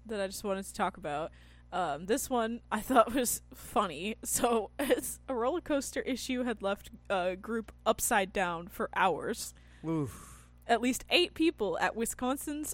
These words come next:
Speaker 1: Forest Country Festival theme park were stranded upside down for around two to three hours after a roller coaster malfunctioned mid-ride.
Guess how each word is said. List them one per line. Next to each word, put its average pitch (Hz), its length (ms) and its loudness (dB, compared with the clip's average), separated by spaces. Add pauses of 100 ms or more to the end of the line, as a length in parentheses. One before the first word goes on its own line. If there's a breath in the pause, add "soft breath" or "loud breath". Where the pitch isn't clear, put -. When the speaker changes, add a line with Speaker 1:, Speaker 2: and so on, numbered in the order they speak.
(140)
Speaker 1:
Forest 294 400 0
Country 285 380 -2
Festival 269 480 0
theme 247 320 -2
park 156 260 -2
were 196 100 0
stranded 233 380 0
upside 285 400 0
down 170 300 -2
for 254 240 2
around 226 260 2
two 349 180 4
to 359 80 0
three 277 240 0
hours 226 380 2
after 214 280 0
a 202 40 2
roller 220 240 0
coaster 196 320 -2
malfunctioned 185 720 -2
mid-ride. 185 680 0